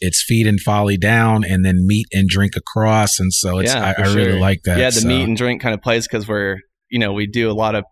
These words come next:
Speaker 2: corned beef and pastrami, so it's meat, but it's also, like, meat, people, and drink, and so
Speaker 1: Right.
Speaker 2: it's kind of a double thing, yeah.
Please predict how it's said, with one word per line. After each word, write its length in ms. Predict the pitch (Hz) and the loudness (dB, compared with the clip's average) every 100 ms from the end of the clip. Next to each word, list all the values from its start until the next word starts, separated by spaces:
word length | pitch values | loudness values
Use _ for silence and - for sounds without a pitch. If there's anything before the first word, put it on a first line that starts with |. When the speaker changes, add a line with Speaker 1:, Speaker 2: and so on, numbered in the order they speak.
| - | -8
Speaker 2:
corned 300 | 139 120 107 | -2 -2 0
beef 300 | 113 113 98 - | 0 0 -4 -6
and 180 | 104 101 | -6 -4
pastrami, 520 | 104 - 110 107 101 | -6 -2 -2 -2 -2
so 120 | 104 | -4
it's 140 | 95 | -4
meat, 360 | 113 113 127 120 | -2 0 0 0
but 60 | 110 | -4
it's 120 | 104 | -2
also, 320 | 117 113 107 | -2 -2 -2
like, 180 | 101 101 | -2 -4
meat, 320 | 113 113 107 - | -2 -4 -4 -4
people, 440 | 117 117 104 104 | -4 -2 -4 -4
and 200 | 107 104 | -4 -6
drink, 380 | 110 107 101 95 | -4 -4 -4 -6
and 120 | 101 | -8
so 300 | - 101 95 92 - | -6 -4 -4 -8 -8
Speaker 1:
Right. 280 | 101 95 87 | -4 -2 -4
Speaker 2:
it's 180 | 87 - | -6 -6
kind 160 | 120 | -4
of 80 | 101 | -2
a 60 | 101 | -4
double 300 | 104 98 95 | -4 -4 -6
thing, 240 | 104 98 | -6 -4
yeah. 200 | 98 98 | -6 -6